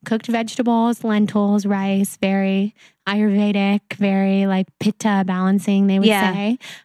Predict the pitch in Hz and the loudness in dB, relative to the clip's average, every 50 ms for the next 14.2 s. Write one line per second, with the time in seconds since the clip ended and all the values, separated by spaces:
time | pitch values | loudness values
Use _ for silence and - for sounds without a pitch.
0 | _ _ - - _ - _ - 240 254 330 370 427 - - - 262 233 208 202 | _ _ -20 -20 _ -12 _ -2 0 0 0 0 -2 -2 0 0 0 0 0 -4
1 | 185 220 202 233 226 214 - - 214 202 196 185 180 175 170 - _ _ _ _ | -4 -2 -2 -2 -2 -2 0 0 2 2 2 2 0 -2 -4 -6 _ _ _ _
2 | _ _ _ - - 185 185 185 185 185 190 196 196 202 208 214 214 220 226 226 | _ _ _ -6 -4 -2 0 0 0 -2 -2 0 0 0 0 0 0 0 0 0
3 | 233 233 - - _ _ _ _ _ _ _ _ _ _ _ _ _ _ _ _ | -2 -2 -4 -6 _ _ _ _ _ _ _ _ _ _ _ _ _ _ _ _
4 | _ - - 202 202 196 - 185 190 185 185 233 285 269 226 196 180 156 175 175 | _ -6 -2 0 0 0 2 2 0 2 2 0 0 0 0 -2 -2 -4 -4 -2
5 | 170 170 170 165 160 160 160 165 156 - - 214 196 190 185 180 185 180 175 160 | -2 0 -2 -2 -2 -4 -8 -10 -8 -4 0 0 2 2 2 2 2 0 0 -2
6 | 165 165 165 160 160 160 - _ _ _ _ _ _ _ _ _ - - 202 196 | -4 -6 -6 -6 -6 -8 -12 _ _ _ _ _ _ _ _ _ 0 4 4 4
7 | 196 185 196 185 175 - - 196 180 - 180 175 151 180 185 185 185 185 175 170 | 4 4 2 0 0 0 -2 -2 0 0 -2 -2 0 0 0 0 0 0 0 -2
8 | 160 175 - - 170 175 175 180 185 185 190 196 185 165 185 180 170 180 175 175 | -2 -6 -6 -4 -2 -2 0 0 -2 -2 -2 -2 -2 -2 -2 -2 0 0 -2 -2
9 | 175 170 160 - - 180 180 208 233 233 196 - 175 165 185 170 170 165 - 175 | -4 -6 -6 -6 -6 -4 -2 -2 -2 -2 -2 -4 -6 -6 -6 -6 -6 -8 -8 -8
10 | 175 170 170 165 165 160 156 160 _ - - - - - 170 160 160 160 175 220 | -6 -4 -2 -2 -2 -4 -6 -10 _ -14 -12 -10 -6 -4 -2 -2 -2 0 0 0
11 | 269 302 311 _ _ _ _ _ _ - 185 190 190 180 180 180 180 180 175 170 | -2 -2 -6 _ _ _ _ _ _ -6 -4 -2 -2 -2 -2 -2 -2 -4 -4 -6
12 | - - _ _ _ _ _ _ _ _ _ _ _ _ _ _ - 185 160 - | -8 -12 _ _ _ _ _ _ _ _ _ _ _ _ _ _ -6 -6 -6 -6
13 | - - _ _ - 180 165 165 165 170 170 175 175 180 185 190 196 - - - | -10 -12 _ _ -4 -2 -2 -2 -2 -2 0 0 0 0 0 0 -2 -4 -8 -10
14 | - - 185 | -8 -8 -8